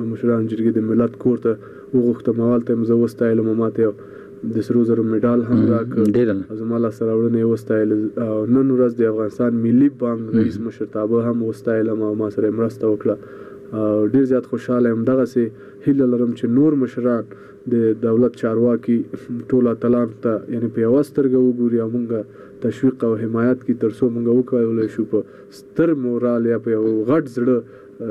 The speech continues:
Speaker 1: بیا هم
Speaker 2: مهم. راتلونکې مسابقه به، راتلونکې سیالي به مو معلومه ده چې په کوم ځای کې وي، چا سره به وي؟
Speaker 1: بلې، زه په دې سازمان کې چې په بلاروس هیواد کې ده، د یو کال لپاره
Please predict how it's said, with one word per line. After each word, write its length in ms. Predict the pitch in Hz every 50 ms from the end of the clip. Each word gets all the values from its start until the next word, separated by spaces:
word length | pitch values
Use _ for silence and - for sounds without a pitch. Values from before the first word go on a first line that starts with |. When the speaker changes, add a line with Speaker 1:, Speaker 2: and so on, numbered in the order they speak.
| 107 113
Speaker 1:
بیا 140 | 120 123 123 127
هم 160 | 123 113 117
Speaker 2:
مهم. 300 | 101 - 127 117 143 135 - 117 113 107 - - - 147 143
راتلونکې 380 | 147 139 - - 160 131 - 117 110
مسابقه 420 | 101 - 110 104 110 - - 110 104
به، 80 | 107 104 104 101 - 107 104
راتلونکې 380 | 110 101 - 113 110 104 - - -
سیالي 200 | - 107 107 113 110
به 80 | 107 107 107
مو 100 | 107 104 101 101 - - - - - - - 110
معلومه 260 | 107 110 127 139 143 143
ده 80 | 165 185 185
چې 60 | - 156 -
په 120 | - -
کوم 100 | 151 151 151
ځای 80 | 147 139
کې 60 | - 151
وي، 100 | 139 - -
چا 80 | 139 127
سره 140 | 151 - 160 165
به 60 | 165 185
وي؟ 60 | 208 - - 143
Speaker 1:
بلې، 200 | 151 143 127 117 113 120
زه 60 | 139 135 -
په 80 | 139 139
دې 80 | 143 139 -
سازمان 360 | 139 127 123 131 135 139 139 139
کې 80 | - -
چې 60 | - -
په 40 | 120 113
بلاروس 380 | 117 117 120 120 127 131 123 - - - 110 110 110 110 107 117
هیواد 280 | 117 120 127 131 127 131
کې 80 | - 127 120 123
ده، 40 | 113 113
د 140 | 117 120
یو 80 | 123 123 123 -
کال 160 | 127 117 117 120
لپاره 260 | 120 120 120 120 113